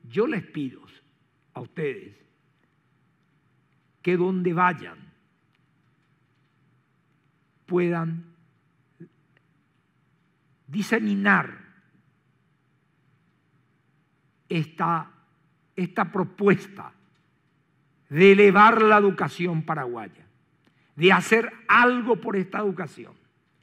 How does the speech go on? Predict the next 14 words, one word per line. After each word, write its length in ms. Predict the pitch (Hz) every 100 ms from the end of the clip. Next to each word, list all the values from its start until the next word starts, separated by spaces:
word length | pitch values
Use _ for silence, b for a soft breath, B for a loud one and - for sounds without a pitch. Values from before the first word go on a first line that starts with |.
| _ _ _ _
Nosotros 580 | 156 160 160 196 208 190
en 160 | 160 143
Juntos 420 | - 226 226 -
por 200 | - 196
la 80 | 190
Educación 640 | 185 135 131 185 196 180 185 b b b
estamos 680 | - 156 - - 196 180 165
haciendo. 400 | 127 - 101 - _ _ _ _ _ _ _ _ _ _ _ _ _ _
Creemos 680 | - 170 180 208 226 233 208
que 120 | 190
lo 120 | 185
vamos 320 | 160 160 156 156
a 60 |
lograr, 360 | 127 113 -